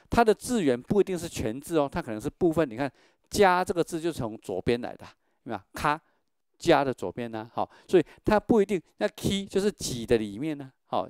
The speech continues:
己的里面。好，所以呢，它不一定，不一定全部。可是呢，它基本上呢，就是从这一些字的形书体哦，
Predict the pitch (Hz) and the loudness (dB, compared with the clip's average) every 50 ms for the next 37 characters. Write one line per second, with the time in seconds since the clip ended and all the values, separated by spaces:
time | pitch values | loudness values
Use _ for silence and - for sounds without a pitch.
0 | - _ - 107 107 107 104 104 101 110 135 135 - _ _ _ _ _ _ _ | -8 _ -10 -6 -4 -4 -4 -4 -4 -4 -6 -6 -6 _ _ _ _ _ _ _
1 | _ - 180 - - - - - - 214 208 190 180 180 - _ _ _ - 208 | _ 2 2 2 2 -4 -2 2 2 4 4 2 0 -2 -4 _ _ _ 0 0
2 | 202 190 - _ _ - 247 214 175 156 151 160 - - 233 196 156 - _ _ | 0 0 -2 _ _ 2 2 4 2 0 0 -2 -2 0 -2 -2 -2 -4 _ _
3 | _ _ - 233 226 226 208 165 147 156 - 208 185 147 - - - - 110 101 | _ _ -4 -2 2 6 6 8 6 6 4 -2 -2 -2 -2 -2 -2 -2 -2 -4
4 | 123 139 - 170 147 - _ _ _ _ _ - - 160 185 214 208 185 175 _ | -6 -6 -4 -4 -4 -6 _ _ _ _ _ -4 -4 -2 0 0 -2 -2 -2 _
5 | _ _ - - 202 - - - 247 226 226 220 202 - 113 113 - 160 147 135 | _ _ 0 0 0 0 0 -2 -2 0 0 2 2 2 2 2 0 -2 -2 -2
6 | 127 120 - _ _ - 185 190 175 143 131 135 139 - - - - 226 226 220 | -4 -6 -8 _ _ 0 2 2 2 0 -4 -8 -8 -10 -4 2 4 4 4 4
7 | 226 226 220 185 - 190 190 185 180 - - 226 214 175 - 139 117 110 - - | 2 0 -2 0 2 2 2 2 0 -2 -2 -2 0 2 4 4 2 2 0 -4
8 | - - - 117 120 123 139 160 156 - - 180 175 170 - - 101 98 92 98 | -4 -4 -4 -4 -6 -6 -6 -8 -8 -4 -2 -2 0 0 -2 -2 -2 -2 -2 -4